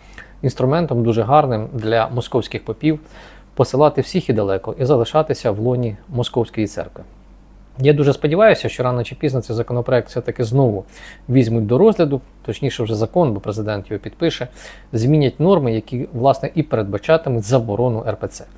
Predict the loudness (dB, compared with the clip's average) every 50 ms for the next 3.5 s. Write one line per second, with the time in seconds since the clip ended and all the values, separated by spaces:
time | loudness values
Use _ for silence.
0 | -20 -20 -20 -20 -12 -4 0 2 4 4 4 4 2 0 0 0 2 2 2 2
1 | 4 4 4 4 4 2 -2 -2 -2 -2 -2 -2 0 -2 -2 -2 -4 -4 -6 -6
2 | -4 -4 -6 -6 -8 -14 -20 -20 -20 -20 -8 -2 0 0 2 2 2 0 0 0
3 | -4 -6 -8 -8 -10 -10 -12 -12 -16 -18